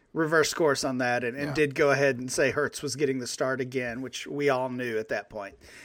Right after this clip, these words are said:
Speaker 1: Matt, another player who enjoyed a breakout game, uh, and this one, like I said, was more expected, Jonathan Taylor.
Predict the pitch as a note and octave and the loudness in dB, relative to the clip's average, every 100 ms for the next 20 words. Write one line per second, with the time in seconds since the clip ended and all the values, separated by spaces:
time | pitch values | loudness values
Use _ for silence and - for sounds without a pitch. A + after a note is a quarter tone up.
0 | - _ - _ - - - A3 A3 A3 | -20 _ -20 _ -20 -12 6 8 10 8
1 | A#3 A#3 A3 G3+ F3+ F#3 G3 F#3+ F3+ D#3 | 8 8 10 10 10 8 8 8 4 6
2 | F3+ F3 D3 D#3+ D#3 E3+ E3 C3+ D3+ D3+ | 6 6 4 4 6 4 4 0 -2 -2
3 | C#3+ - - - - - _ - - - | -6 -10 -20 -20 -20 -20 _ -20 -20 -12
4 | C3 C#3 F3 F3 F3+ F3 D3+ D3+ D3+ - | -6 0 2 2 0 0 2 2 2 0
5 | D3+ C#3+ C#3+ C#3+ D#3 D3+ - - G#3+ G3+ | 0 2 0 2 2 2 0 8 10 10
6 | E3 D3 B2+ F3+ G#3 G#3+ D#3+ E3 C#3+ C3+ | 8 4 6 4 4 2 2 6 6 6
7 | B2 | 0